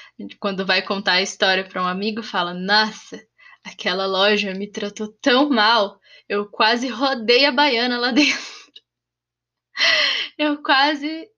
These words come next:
fiquei muito brava e fiz um escândalo lá dentro. Eu quase rodei a baiana. Então, rodar a baiana é ficar muito bravo e fazer um escândalo.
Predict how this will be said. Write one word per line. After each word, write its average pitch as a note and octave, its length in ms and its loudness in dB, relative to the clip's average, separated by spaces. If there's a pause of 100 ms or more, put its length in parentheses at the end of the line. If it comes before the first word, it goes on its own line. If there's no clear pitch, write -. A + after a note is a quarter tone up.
(400)
fiquei C4 440 -8
muito E4 480 -4
brava C4+ 440 2
e C4+ 60 -6
fiz C4 260 -12
um B3+ 140 -8
escândalo B3 760 -2
lá G3 140 -6
dentro. F3 460 -14
Eu F3+ 100 -12
quase G3 320 -8
rodei G#3 400 -6
a G#3+ 60 -8
baiana. F3+ 580 -8 (260)
Então, A3 240 -18
rodar A3+ 360 0
a - 20 4
baiana A3 680 -2 (460)
é G#3 100 -2
ficar B3 300 -6
muito B3+ 340 -4
bravo G#3 360 0
e - 20 -14
fazer A3 300 -8
um A3+ 80 -4
escândalo. A#3 680 -6